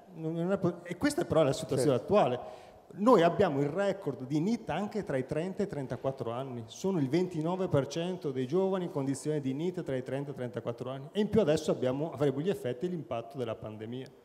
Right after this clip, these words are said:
Speaker 1: Allora, questa è una questione che dobbiamo porci, cioè come riqualifica-, non possiamo pensare che questi trentenni che sono in questa condizione inattiva, che attualmente dipendono passivamente dalle risorse della famiglia d'origine,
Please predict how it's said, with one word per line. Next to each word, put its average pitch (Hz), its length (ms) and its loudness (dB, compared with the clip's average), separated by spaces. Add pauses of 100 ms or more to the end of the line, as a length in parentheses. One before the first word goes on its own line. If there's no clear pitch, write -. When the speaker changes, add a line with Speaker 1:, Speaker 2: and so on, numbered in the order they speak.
(400)
Speaker 1:
Allora, 151 160 -2
questa 214 260 2
è 151 220 0
una 139 160 -2
questione 190 460 2
che 135 120 -2
dobbiamo 135 400 -2
porci, 147 540 0
cioè 139 320 -2
come 202 300 6
riqualifica-, 143 680 0
non 170 140 -2
possiamo 190 300 2
pensare 185 600 0 (280)
che 143 120 -2
questi 196 320 2
trentenni 165 840 4 (420)
che 180 460 8
sono 190 320 6
in 135 60 2
questa 175 260 4
condizione 151 440 4
inattiva, 196 640 2
che 180 100 0
attualmente 180 640 4
dipendono 160 500 4
passivamente 156 960 4
dalle 135 200 2
risorse 170 400 2
della 135 120 2
famiglia 143 300 2
d'origine, 165 580 2